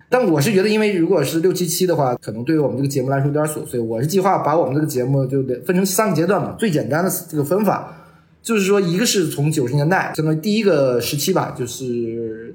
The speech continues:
大连万达时期。第二个时期其实是说零零年代，也是有很多包括环岛集团啊，包括中远啊，浙江绿城啊，还有河南建业这些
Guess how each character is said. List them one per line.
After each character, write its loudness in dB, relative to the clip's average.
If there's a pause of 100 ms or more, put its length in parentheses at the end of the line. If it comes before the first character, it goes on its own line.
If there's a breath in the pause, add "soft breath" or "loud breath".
大 2
连 2
万 2
达 0
时 -4
期。 -10 (540 loud breath)
第 0
二 4
个 0
时 -2
期 0
其 0
实 0
是 0
说 -2
零 0
零 2
年 0
代， -4 (260 loud breath)
也 -2
是 0
有 2
很 -2
多 0
包 0
括 0
环 0
岛 2
集 0
团 0
啊， 0 (400 loud breath)
包 0
括 2
中 4
远 4
啊， -4 (260)
浙 2
江 4
绿 4
城 0
啊， 0
还 -2
有 -4
河 -2
南 2
建 2
业 4
这 0
些 0